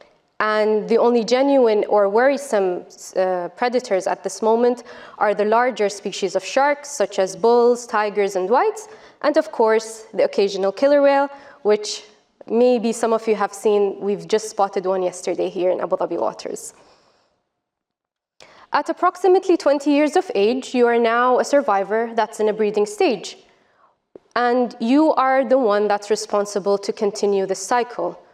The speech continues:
which your very existence depends upon. And of those that began on a distant beach as eggs, only ten percent of you will remain. So that was the case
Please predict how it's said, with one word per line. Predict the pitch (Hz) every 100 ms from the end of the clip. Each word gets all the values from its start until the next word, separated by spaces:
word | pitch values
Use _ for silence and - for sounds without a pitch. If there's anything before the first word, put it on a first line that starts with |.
| _
which | 262 359 359
your | 349 320
very | 226 220
existence | 226 208 190 214 - 208 202 - - -
depends | 220 262 240 -
upon. | - 175 - - _ _ _ _ _ -
And | 214 226
of | - 220 202
those | 254 302
that | 311 311 -
began | 339 254 208 208 214
on | - 202
a |
distant | 180 247 254 277 262 -
beach | 202 202 202 - - _ _ 202
as | 202
eggs, | - 208 311 302 - - _ _ _ _ _ _ -
only | 254 262 254
ten | 254 254
percent | 254 233 233 220
of | 202 190
you | 190 180 190 - _ -
will | 190 196
remain. | 180 185 - - _ _ _ _ _ _ _ _ _ _ _ _ _ _ _ _
So | - - 320 330 320 - - _ _ -
that | 247 339
was | 392 277
the | 320
case | - 240 247 - - -